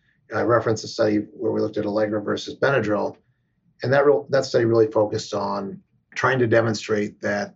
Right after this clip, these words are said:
Allegra didn't have the same impairing effects that Benadryl did in terms of, in terms of driving safety. And so I think at the end of the day, when we try to look at it, you know, there may be more opportunities with some of the new drug classes, uh, or the new drugs in classes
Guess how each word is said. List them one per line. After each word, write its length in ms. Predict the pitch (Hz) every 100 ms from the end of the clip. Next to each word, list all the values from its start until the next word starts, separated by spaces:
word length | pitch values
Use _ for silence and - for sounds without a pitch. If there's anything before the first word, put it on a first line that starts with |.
| _ -
Allegra 360 | 123 113 113
didn't 260 | 104 123 113
have 180 | 117 107
the 60 |
same 240 | - 110 107
impairing 380 | 98 107 104
effects 540 | 101 - 104 95 - -
that 420 | 104 98 98 98 _ -
Benadryl 460 | 104 104 101 98
did 180 | 98 98
in 120 | 98
terms 320 | 104 101 95
of, 240 | 101 92 - _ _ _ _ _ _ _ _ -
in 100 | 113
terms 200 | 113 104
of 80 | 101
driving 380 | 104 101 101 98
safety. 520 | 104 98 98 98 - _ _ _ _ _ _ -
And 100 | -
so 80 | -
I 40 |
think 140 | 110 113
at 120 | 107
the 240 | 117 113
end 120 | 117 120
of 60 |
the 80 | 113
day, 460 | 110 113 107 101 - _ _ _ -
when 260 | 110 107
we 360 | 107 101 104 - _
try 200 | - 123
to 60 | 110
look 200 | 113 113
at 100 | 107
it, 120 | 101
you 80 | 101
know, 200 | 104 101
there 160 | 113 110
may 140 | 110
be 180 | 110 110
more 280 | 104 113 120
opportunities 540 | 113 113 107 101 98
with 140 | 107 104
some 140 | 117
of 60 | 107
the 60 |
new 100 | 104
drug 260 | 101 110 107
classes, 680 | - 107 101 107 101 - - -
uh, 180 | 101 -
or 80 | 104
the 80 |
new 120 | 113 104
drugs 320 | 113 110 110
in 100 | 101
classes 640 | - 104 98 104 95 -